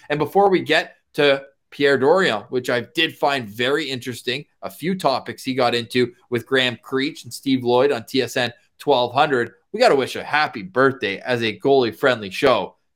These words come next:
to Yanni Erme, one of my favorites growing up, honestly. This guy who came in, finished keeper. He was the goalie, actually, for Finland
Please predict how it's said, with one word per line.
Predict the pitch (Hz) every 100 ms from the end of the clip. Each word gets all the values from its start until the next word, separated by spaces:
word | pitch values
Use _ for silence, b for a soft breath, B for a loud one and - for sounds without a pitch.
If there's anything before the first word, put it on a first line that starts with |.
| -
to | 160
Yanni | 151 170 170 165 123 92 _ _ _ _ 156
Erme, | 190 196 156 110 90
one | 127 165
of |
my | 143 170
favorites | - 147 139 127 123
growing | - 139 123 120
up, | 131 110
honestly. | 120 127 131 123 123
This | 120 123
guy | - 131 127 b b -
who | 135
came | - 160 165 151
in, | 147 143 -
finished | _ - 170 170 - -
keeper. | 147 135 139
He | 135
was | 131 123
the | 135
goalie, | 123 143 214 175
actually, | 147 135
for | 131 123 -
Finland | 151 151 123